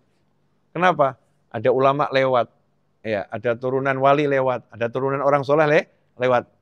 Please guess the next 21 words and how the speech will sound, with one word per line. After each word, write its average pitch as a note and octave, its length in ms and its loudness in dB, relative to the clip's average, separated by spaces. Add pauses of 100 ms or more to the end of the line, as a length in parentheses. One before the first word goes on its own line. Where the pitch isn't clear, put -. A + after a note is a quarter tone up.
(540)
Adab A#2 320 0
begitu. G2 320 -10 (720)
Kalau B2+ 240 2 (240)
antum C#3 400 -4
lihat C#3+ 160 0
nanti C3+ 400 -4
di B2+ 320 -4
Pondok B2 400 -4
Sarang, C3 320 0
tempatnya B2 340 -6
Mbah A#2 460 -6
Yai A#2+ 240 -4
Maimun B2 240 -10
Zubair A#2 320 -2
rahimahullah, A#2 560 -6 (640)
ya, C3 240 -4 (320)
dan A2+ 160 -8
pondoknya A#2+ 480 -6
anak-anaknya, A#2+ 640 -10 (880)
itu E3+ 320 -4 (400)
ndak A#2+ 160 2